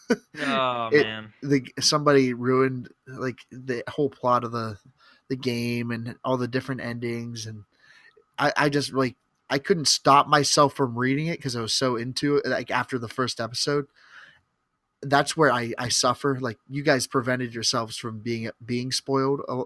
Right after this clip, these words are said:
Speaker 1: a little bit.
Speaker 2: Yeah.
Speaker 1: I, I didn't. And I remember being so mad at myself,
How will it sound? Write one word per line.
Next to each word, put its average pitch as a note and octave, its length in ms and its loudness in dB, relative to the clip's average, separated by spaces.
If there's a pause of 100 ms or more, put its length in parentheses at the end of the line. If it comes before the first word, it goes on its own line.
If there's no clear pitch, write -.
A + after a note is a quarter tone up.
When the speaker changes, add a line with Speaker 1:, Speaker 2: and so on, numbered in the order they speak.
Speaker 1:
a B2+ 60 -4
little C3 240 0
bit. C#3+ 240 -4 (460)
Speaker 2:
Yeah. G2+ 120 -6
Speaker 1:
I, A#2+ 220 -2
I A#2+ 120 -6
didn't. A2 380 -10 (560)
And A#2+ 160 -4
I C3 60 4
remember C3+ 340 2
being A#2+ 220 0
so B2 280 2
mad A#2 240 -2
at - 80 -4
myself, C3 400 0